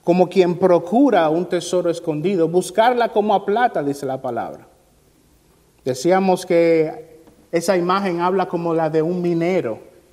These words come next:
que se adentra en las cuevas y con afán y ahínco busca algo que es preciado.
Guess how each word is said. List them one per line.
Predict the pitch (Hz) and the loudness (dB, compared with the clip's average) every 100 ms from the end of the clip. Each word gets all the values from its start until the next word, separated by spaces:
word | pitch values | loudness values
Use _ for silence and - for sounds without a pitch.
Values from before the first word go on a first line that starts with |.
| _ | _
que | - 139 | -8 -8
se | - 151 143 | -6 -4 -2
adentra | 131 127 165 226 208 160 151 123 113 - - | -2 0 0 2 0 -2 -2 -4 -6 -16 -12
en | 131 | -10
las | 123 - | -10 -12
cuevas | - 196 233 165 113 117 156 | 0 4 4 2 -2 -4 -8
y | 143 | -4
con | 165 156 | -4 -2
afán | 143 - 196 254 233 170 | -6 0 0 2 0 -2
y | 160 | -2
ahínco | 147 208 277 - 170 | 0 0 -2 0 0
busca | 156 190 - - 170 | 2 2 2 0 2
algo | 185 202 196 | 2 2 -2
que | 170 147 | -2 -2
es | 151 - | -2 -4
preciado. | 190 180 - 214 247 208 107 | -6 -6 -2 2 2 2 -2